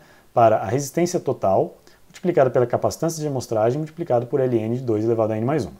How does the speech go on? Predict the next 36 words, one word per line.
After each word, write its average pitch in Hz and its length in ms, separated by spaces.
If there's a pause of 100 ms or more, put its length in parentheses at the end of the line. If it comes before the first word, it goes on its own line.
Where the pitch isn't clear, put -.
(920)
E, 269 160
tipicamente, 185 680
em 123 80
projetos, 120 680
a 110 60
gente 185 400
tende 180 640
a, 120 240
a 120 160
levar 127 400
em 131 40
consideração 123 580
um 202 200
tempo 175 260
de 180 100
guarda. 143 540 (340)
Então, 208 120
eu 214 60
vou 220 120
somar, 151 560
ao 117 120
final 123 280
dessa 117 180
expressão 98 420
aqui, 143 360 (340)
um 214 100
tempo 190 360
de 180 280
segurança, 131 560
né? 131 80
Um 147 60
tempo 156 220
pra 151 140
garantir 151 500
que 151 80
esse, 127 260